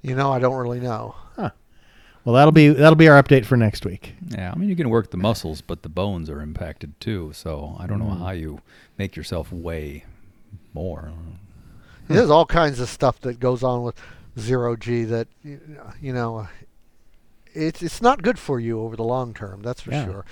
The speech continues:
Speaker 1: Sooner or later, we're gonna have to go with a two thousand and one spinning wheel kind of arrangement if we're serious about space.
Speaker 2: I'm kinda surprised they don't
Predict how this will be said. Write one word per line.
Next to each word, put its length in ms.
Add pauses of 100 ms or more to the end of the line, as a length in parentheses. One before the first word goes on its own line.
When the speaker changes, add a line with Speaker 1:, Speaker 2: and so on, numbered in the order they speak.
(200)
Speaker 1:
Sooner 280
or 40
later, 300
we're 120
gonna 180
have 100
to 100
go 140
with 180
a 40
two 180
thousand 400
and 120
one 260
spinning 500
wheel 320
kind 300
of 80
arrangement 640
if 200
we're 120
serious 520 (360)
about 340
space. 640 (120)
Speaker 2:
I'm 280 (160)
kinda 260
surprised 480
they 240 (180)
don't 260